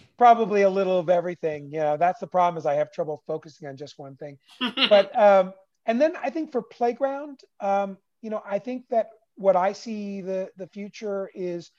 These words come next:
Speaker 1: more, more of the same, really, is building up the resource. Um, we've got Potrero Stage right now. My dream is that we would have more than one venue that we could offer that resource to the theater community. We're,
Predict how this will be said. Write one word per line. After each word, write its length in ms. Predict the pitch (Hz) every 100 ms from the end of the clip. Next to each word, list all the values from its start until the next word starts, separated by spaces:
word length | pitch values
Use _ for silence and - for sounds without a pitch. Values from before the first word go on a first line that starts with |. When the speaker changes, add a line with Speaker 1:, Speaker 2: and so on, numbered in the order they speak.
| _ _ -
Speaker 1:
more, 460 | 165 202 208 208 -
more 220 | 165 233
of 100 | 233
the 80 | 156
same, 340 | - 208 233 170
really, 400 | 143 135 143 139
is 140 | 147
building 500 | _ 185 214 240 220
up 160 | 190 -
the 80 | 165
resource. 640 | 165 190 175 156 147 - _ _ _ _
Um, 320 | 156 156 151 165
we've 180 | 170 160
got 280 | 175 160 - _
Potrero 340 | 156 - 185
Stage 380 | 185 - 180 170
right 180 | 180 175
now. 360 | 175 170 170 170
My 160 | 160 147
dream 420 | 135 160 175 175
is 200 | 170 156
that 180 | 170 170
we 100 | 165
would 120 | 156
have 300 | 160 151 135
more 280 | 139 160 180
than 220 | 180 180
one 220 | 175 175
venue 480 | 160 170 175 175 175 - _ _
that 100 | 151
we 120 | 147 156
could 180 | 156 -
offer 540 | 156 160 - 170 160 151
that 180 | 151 -
resource 520 | 156 156 170 160 156
to 120 | 175
the 100 | 156
theater 280 | 147 156 156
community. 520 | 165 156 156 156 151 _ _ _
We're, 200 | 147